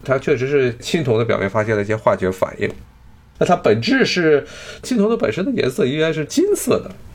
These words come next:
所以古代是管铜叫金，金常是管铜叫金，但是中国古代也管金子也叫金，所以就出现了很多的问题。就是有的时候你不知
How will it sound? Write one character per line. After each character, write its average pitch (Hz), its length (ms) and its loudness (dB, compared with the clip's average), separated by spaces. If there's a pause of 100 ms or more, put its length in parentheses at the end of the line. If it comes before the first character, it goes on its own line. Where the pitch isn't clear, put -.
(180)
所 127 140 2
以 - 20 4
古 110 200 -2
代 104 140 6
是 113 140 -2
管 104 320 0
铜 107 420 -2 (120)
叫 - 260 0
金， 175 300 2 (720)
金 151 240 6
常 113 280 2
是 139 140 2
管 107 240 0
铜 92 240 0
叫 104 100 4
金， 95 220 -4
但 175 140 4
是 160 100 -2
中 202 160 2
国 196 100 2
古 117 160 -2
代 135 120 6
也 143 140 0
管 202 220 0
金 - 160 2 (100)
子 330 100 2
也 95 120 -2
叫 87 140 -4
金， - 180 -10 (280)
所 202 200 2
以 339 40 -2
就 320 140 4
出 - 200 0
现 220 160 4
了 143 80 6
很 - 180 -6
多 107 140 2
的 196 80 4
问 247 240 4
题。 - 160 -14 (560)
就 156 160 2
是 143 100 0
有 131 120 2
的 139 100 0
时 226 100 0
候 294 40 0
你 123 140 0
不 208 140 -2
知 415 80 4